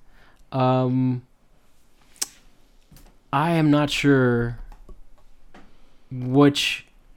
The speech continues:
kinds of examples. I don't, I think that the next one is gonna be a clearer example,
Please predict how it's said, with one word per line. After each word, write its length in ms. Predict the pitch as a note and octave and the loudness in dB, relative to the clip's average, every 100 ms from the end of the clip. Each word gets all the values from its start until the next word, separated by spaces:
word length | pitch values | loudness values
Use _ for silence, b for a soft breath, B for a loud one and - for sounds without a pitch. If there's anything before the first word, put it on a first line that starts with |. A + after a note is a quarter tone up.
| - - | -20 -12
kinds 720 | - C3 B2+ B2 A2+ - - - | -2 0 0 0 -4 -8 -14 -6
of 440 | A#2+ A#2+ A2+ G#2+ - | -2 0 0 -4 -8
examples. 680 | A2+ A#2+ A#2 G#2 G#2+ G2+ - | -4 -2 -2 -4 -8 -8 -6
I 80 | A#2+ | -4
don't, 200 | C3 - | -4 -4
I 60 | B2 | -6
think 340 | - D#3 C#3+ | -2 0 0
that 220 | C#3+ A#2+ | -2 -2
the 60 | C3 | 0
next 340 | B2+ C3+ - | 2 0 0
one 160 | C#3 B2 | 0 0
is 100 | A#2 | 0
gonna 160 | B2 A2+ | 0 0
be 180 | A#2+ | 0
a 60 | A2+ | -2
clearer 340 | - A#2+ A2+ | 0 0 0
example, 560 | G#2+ A2 A2+ G#2+ A2 | -2 -4 -6 -6 -6